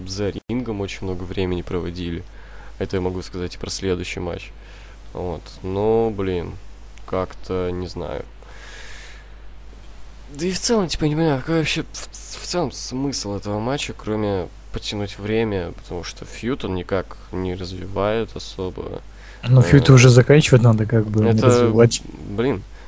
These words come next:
Speaker 1: было бы, ну, они развивают его, было бы, э, более, как бы, н-, не знаю, м,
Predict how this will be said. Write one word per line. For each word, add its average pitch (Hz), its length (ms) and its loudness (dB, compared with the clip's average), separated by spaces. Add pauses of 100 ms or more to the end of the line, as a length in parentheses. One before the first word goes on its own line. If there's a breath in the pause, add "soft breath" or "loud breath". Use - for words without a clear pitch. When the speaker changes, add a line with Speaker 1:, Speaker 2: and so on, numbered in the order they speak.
(180 soft breath)
Speaker 1:
было 120 300 -4
бы, 120 680 -2 (100)
ну, 95 140 -4
они 90 220 -4
развивают 135 600 -4
его, - 140 -6
было 131 260 0
бы, 135 200 0 (440 loud breath)
э, 101 160 -2 (400)
более, 110 320 2
как 95 180 -4
бы, 95 420 -4 (1300)
н-, 101 680 -2
не 107 80 -2
знаю, 101 240 0
м, 98 180 -6